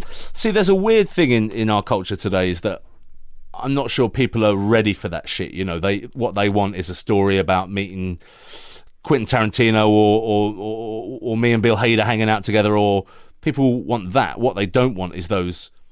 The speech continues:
maybe what the publishers don't want are those very interesting autobiographies of the seventies and eighties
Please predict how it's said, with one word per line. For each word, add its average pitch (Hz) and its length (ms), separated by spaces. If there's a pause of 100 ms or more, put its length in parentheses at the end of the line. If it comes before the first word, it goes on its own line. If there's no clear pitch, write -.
(1080)
maybe 120 260
what 113 140
the 92 60
publishers 131 480
don't 80 220
want 82 240
are 95 140
those 90 400 (600)
very 104 440
interesting 98 560
autobiographies 98 840
of 87 260
the 95 100
seventies 95 420
and 98 80
eighties 82 480